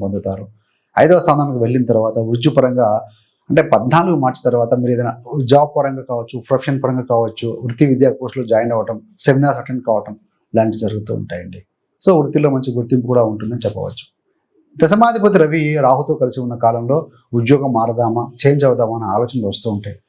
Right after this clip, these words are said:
So, మీ యొక్క వ్యక్తిగత జాతకాన్ని అనుసరించి, మీ యొక్క వ్యక్తిగత పరిస్థితులను అనుసరించి మాత్రమే డెసిషన్ తీసుకోండి. Otherwise, it is, it is good అండి. మరి లాభాధిపతి బుధుడు నాలుగు, ఐదు స్థానాల్లో ఉన్నారు.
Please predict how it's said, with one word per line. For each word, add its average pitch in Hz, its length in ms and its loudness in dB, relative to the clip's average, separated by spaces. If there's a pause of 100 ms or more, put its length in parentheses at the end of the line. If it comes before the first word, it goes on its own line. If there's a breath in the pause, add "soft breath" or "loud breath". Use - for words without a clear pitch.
(220)
So, 165 140 2
మీ 151 120 2
యొక్క 143 180 -2
వ్యక్తిగత 156 340 -2 (100)
జాతకాన్ని 135 380 0
అనుసరించి, 120 360 -4 (200)
మీ 139 120 6
యొక్క 156 220 -2
వ్యక్తిగత 165 380 -2 (600)
పరిస్థితులను 160 400 4
అనుసరించి 127 420 -2
మాత్రమే 135 380 0
డెసిషన్ 98 300 -2
తీసుకోండి. 69 360 -8 (200)
Otherwise, 156 280 2
it 143 100 -2
is, 92 60 -6 (280)
it 107 120 -6
is 101 160 -4
good 87 200 -10
అండి. 73 160 -20 (460)
మరి 165 160 4 (640)
లాభాధిపతి 170 580 2
బుధుడు 131 280 -4 (600)
నాలుగు, 165 320 2
ఐదు 143 160 -4
స్థానాల్లో 123 480 -2
ఉన్నారు. 107 300 -2